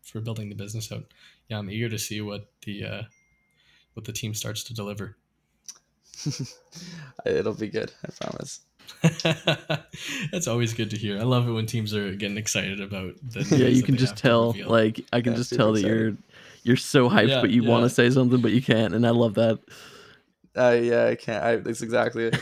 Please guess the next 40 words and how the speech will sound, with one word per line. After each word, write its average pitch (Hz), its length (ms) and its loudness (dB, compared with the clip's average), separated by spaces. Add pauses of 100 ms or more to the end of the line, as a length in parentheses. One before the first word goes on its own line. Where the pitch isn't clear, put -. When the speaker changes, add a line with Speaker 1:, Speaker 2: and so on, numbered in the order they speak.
Speaker 3:
<laughs> - 1200 -2
Speaker 2:
I'm 120 100 -8
super - 280 -8
hyped. 113 460 -8 (1700)
Uh, 143 100 4
what 139 160 2
I 147 80 4
can 143 80 -2
say 139 220 4
is 135 100 4
that 131 100 6
it's 123 140 2
something 151 260 2
that's, 135 380 -2 (160)
you 135 120 -4
know, 120 220 -2 (140)
been 123 180 -2
done 123 220 2
before, 160 500 0 (400)
but 127 380 6 (420)
because 143 320 0
we're 135 240 8
a, - 140 -8
the 120 180 -2
la-, 120 180 0
a 120 100 0
launch 117 360 -2
pad 131 300 2
and 113 400 -6
we 117 100 -6
can 113 180 -10
kinda 117 300 -4
help 117 240 -4
offer 117 440 0
it, - 180 -4
it's, - 280 -18
it's - 260 -12
also - 280 -8
super - 300 -16
cool. - 300 -14